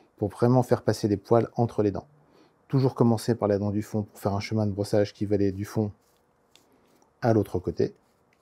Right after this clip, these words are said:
On revient à l'intérieur toujours avec le même mouvement. Ça prend trente secondes, trente secondes, les faces supérieures, et après on passe à la mâchoire, à l'autre mâchoire.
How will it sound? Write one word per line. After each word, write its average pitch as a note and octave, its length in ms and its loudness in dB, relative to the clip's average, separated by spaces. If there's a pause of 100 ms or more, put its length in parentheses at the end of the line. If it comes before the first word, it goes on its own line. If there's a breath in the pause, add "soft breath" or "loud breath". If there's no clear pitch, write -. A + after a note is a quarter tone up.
(140)
On C3+ 120 6
revient A2+ 400 4 (100)
à B2 80 0
l'intérieur G#2 520 0
toujours G#2+ 340 -6
avec G2 260 -6
le F#2+ 60 -4
même F#2 160 -2
mouvement. F#2+ 440 -4 (460 loud breath)
Ça A2+ 160 2
prend G2 220 -2
trente B2 260 0
secondes, G2 460 -2
trente A#2 260 -4
secondes, F#2+ 460 -8 (160)
les A2+ 120 0
faces A#2 260 -2
supérieures, F#2 760 -10
et A2 80 -4
après G2+ 220 -6
on A#2 60 -4
passe A#2+ 240 -6
à - 20 -6
la G2 100 -6
mâchoire, G2+ 320 -12 (240)
à F#2 140 -8
l'autre A#2 260 -4
mâchoire. - 460 -14